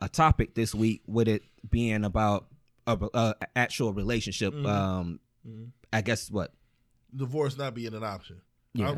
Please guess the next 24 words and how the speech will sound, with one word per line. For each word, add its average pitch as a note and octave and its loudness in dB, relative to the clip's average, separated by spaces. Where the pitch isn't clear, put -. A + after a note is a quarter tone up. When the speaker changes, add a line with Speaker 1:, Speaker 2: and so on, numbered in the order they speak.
Speaker 2:
I, - -4
I C#3 -4
saw C3 -4
something G2+ -8
online F2+ -12
where F#2 -6
Speaker 1:
Mm-hmm. G2 -2
Speaker 2:
young F#3+ 4
lady F3 6
was D3 0
talking C#3+ 4
about, B2 -2
um, C3 0
you D#3 0
know, C#3 4
if B2 -2
you D#3+ 0
get C#3+ -2
married, C3+ 4
divorce B2 0
is A2 -6
not A2 2
an G2+ -4
option. G#2+ -2